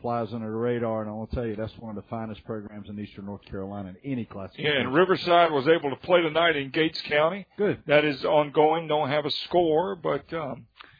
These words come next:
Speaker 2: boy, when you go to Gates County, you're al-, almost off the end of the earth.
Speaker 1: Well, I, I'm sure ex-Conley coach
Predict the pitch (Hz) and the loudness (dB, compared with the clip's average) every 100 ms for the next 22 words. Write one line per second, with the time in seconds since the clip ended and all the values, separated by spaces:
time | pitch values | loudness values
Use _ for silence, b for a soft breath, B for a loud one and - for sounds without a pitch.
0 | B B - 160 151 170 165 185 160 147 | B B 2 2 2 -2 4 4 4 4
1 | 170 165 - 180 175 143 127 - 160 160 | 4 4 2 2 4 4 0 -2 4 6
2 | 151 - 220 214 175 156 170 147 143 160 | 4 4 4 6 4 4 4 2 0 -2
3 | 151 147 139 127 113 - 110 110 110 120 | -2 0 2 2 2 -4 -10 -10 -8 -8
4 | 135 139 143 - 156 147 151 - - 147 | -6 -6 -6 -4 -2 -2 -4 -8 -6 -4
5 | 143 - 143 | -4 -4 -6